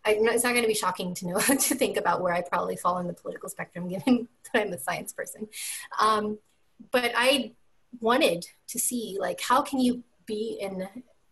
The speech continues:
in an environment where there are opposing viewpoints, and how do you still work towards a common goal, to get somewhere, to have some progress, to have something to work towards together? And coming to an agency which is all about diplomacy,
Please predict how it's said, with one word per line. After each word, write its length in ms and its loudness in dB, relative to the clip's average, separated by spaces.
in 120 2
an 180 4
environment 640 -2
where 220 -2
there 220 -2
are 200 0
opposing 520 -8
viewpoints, 560 -10
and 100 -14
how 200 -4
do 100 -12
you 120 -18
still 340 -2
work 300 -4
towards 300 -10
a 40 -20
common 340 -8
goal, 140 -20
to 80 -6
get 340 0
somewhere, 480 -6
to 80 -16
have 180 0
some 180 -10
progress, 440 -12
to 100 -12
have 320 -2
something 360 -10
to 100 -12
work 280 -6
towards 320 -6
together? 500 -10
And 460 -6
coming 320 2
to 120 -4
an 80 -4
agency 420 -12
which 140 -16
is 140 -12
all 160 0
about 240 -2
diplomacy, 640 -2